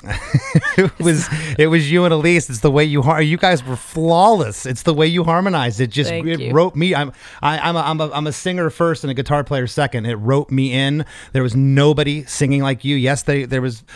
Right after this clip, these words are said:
Speaker 1: uh, female-fronted ska bands, but not doing the, the harmonies that you guys were doing. It was just so,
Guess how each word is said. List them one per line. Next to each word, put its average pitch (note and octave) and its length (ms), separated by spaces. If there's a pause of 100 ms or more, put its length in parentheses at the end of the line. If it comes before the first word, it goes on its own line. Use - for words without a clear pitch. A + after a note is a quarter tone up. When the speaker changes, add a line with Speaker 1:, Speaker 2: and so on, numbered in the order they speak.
Speaker 1:
uh, A2 140
female-fronted D3+ 640
ska C#3+ 300
bands, C3+ 300
but C3 180
not D3 320
doing B2 320
the, A2+ 160
the A#2 120
harmonies A2 420
that G#2 80
you G2+ 140
guys G2 220
were F#2+ 120
doing. F#2+ 300
It G#2+ 180
was G#2+ 200
just - 340
so, C#3 500